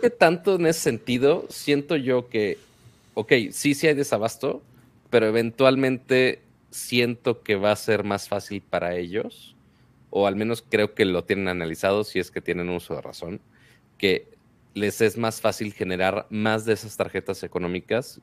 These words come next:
que una treinta ochenta o una treinta noventa, lo que quieras, pero,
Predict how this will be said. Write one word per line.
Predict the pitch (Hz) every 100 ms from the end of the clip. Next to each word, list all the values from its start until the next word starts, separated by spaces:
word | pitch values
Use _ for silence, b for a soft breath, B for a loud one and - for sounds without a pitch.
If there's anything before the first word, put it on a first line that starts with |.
| -
que | 92
una | 85 87 95 - b b b _
treinta | - 95 82 90
ochenta | - 95 87 - 85 85 78
o |
una | 78 69
treinta | - - -
noventa, | 82 87 98 92 87
lo | 82 -
que |
quieras, | - 104 - -
pero, | 123 127 101 143